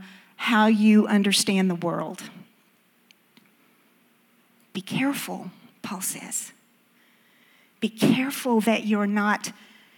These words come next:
taken captive by philosophy that very specifically wrongly represents Christ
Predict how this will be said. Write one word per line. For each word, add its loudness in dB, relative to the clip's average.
taken 0
captive -4
by -2
philosophy 0
that 0
very 4
specifically 0
wrongly 0
represents -2
Christ -4